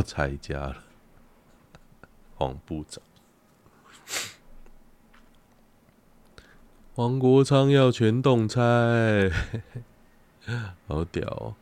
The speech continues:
北市国中小营养午餐全面禁用进口蛋，<laughs>一旦查获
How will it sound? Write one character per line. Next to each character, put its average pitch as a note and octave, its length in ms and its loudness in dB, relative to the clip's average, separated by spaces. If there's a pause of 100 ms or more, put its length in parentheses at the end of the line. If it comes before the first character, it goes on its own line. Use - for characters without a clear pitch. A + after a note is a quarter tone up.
(400)
北 F#2+ 240 6
市 C3 360 2
国 A2 280 6
中 C3 240 6
小 G2 220 6
营 G2 120 4
养 G#2 200 4
午 E2 100 2
餐 F2+ 300 0
全 F2+ 240 -2
面 G2+ 260 2
禁 F#2+ 220 0
用 F#2 260 0
进 E2+ 240 -6
口 D2 280 -12
蛋， D2 240 -4 (800)
<laughs> E2 140 -4 (2500)
一 F#2+ 120 2
旦 A2 220 6
查 F#2 260 2
获 F#2+ 420 6